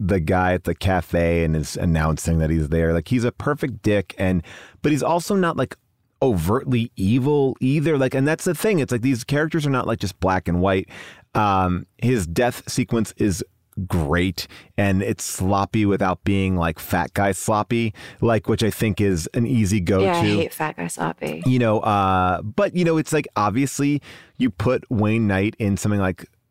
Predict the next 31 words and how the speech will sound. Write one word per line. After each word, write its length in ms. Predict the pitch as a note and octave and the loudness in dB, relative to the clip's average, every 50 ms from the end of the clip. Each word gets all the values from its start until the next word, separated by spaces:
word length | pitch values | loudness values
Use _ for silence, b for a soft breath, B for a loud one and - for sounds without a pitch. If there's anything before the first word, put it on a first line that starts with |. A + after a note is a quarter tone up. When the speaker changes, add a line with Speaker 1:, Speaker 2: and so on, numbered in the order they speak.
| _ _ _ | _ _ _
Speaker 1:
uh, 240 | - D#2+ D#2 D#2 D2+ | -2 -2 0 0 0
like 140 | D#2 E2 F2 | 0 -2 -2
you 80 | B2+ C3 | -2 -2
said, 240 | - G2 B1+ - - | -2 -2 -4 -4 -10
Space 320 | - - E2+ E2 D#2+ - | -8 -4 -2 -2 -2 -2
Jam, 320 | - - D#2+ F2 G2+ A2 G2 | -2 -2 -2 0 -2 -2 -2
Jurassic 380 | - - D2+ D2+ E2+ F#2 E2 | -2 -2 -2 -2 -2 -4 -4
Park, 260 | - - E2+ F2+ - - | -2 -2 -2 -2 -2 -2
and 120 | G2 F#2 | -4 -2
Seinfeld, 520 | - D#3+ F#3 A3 F#3+ - C3 A#2 A#2 A2+ B B B B B - | -2 -2 0 0 0 0 2 0 0 -2 B B B B B -2
and 120 | B2+ C3 | 0 2
then 120 | C3+ C#3 C#3 | 2 2 2
all 160 | C3 C3 C3 | 2 2 2
of 60 | A#2 A2+ | 0 0
a 40 | |
sudden 320 | - - B2 G#2+ F#2+ G2 G2 | -2 0 0 2 2 2 2
now 240 | G#2 G#2 G2+ G2+ G2 | 2 2 2 2 2
we 180 | F#2 G#2 G2 | 2 2 2
have 140 | F#2+ F#2+ E2+ | 2 2 2
an 120 | F2+ F2+ | 0 0
image 220 | F2+ F2+ F2+ D#2+ F2 | 2 2 0 0 0
of 120 | D#2+ D2+ D#2 | 0 0 0
Wayne 440 | F2 F2 F#2 F#2+ F2+ F2+ F2 E2+ E2 | -2 0 0 0 2 2 2 2 2
Knight, 240 | D#2+ D2+ D#2 D2 F#2 | 0 0 -2 -2 0
and 100 | F2 F2 | 0 0
I 60 | E2+ | 0
think 180 | - G2 E2 | 0 -2 -2
it's 120 | F2+ D#2+ - | -2 -2 -2
like, 120 | F2 - | -2 0
"Oh, 200 | G2 G2 F#2 F2+ | 2 2 2 2
this 260 | E2+ E2+ - - - | 0 -2 -4 -6 -10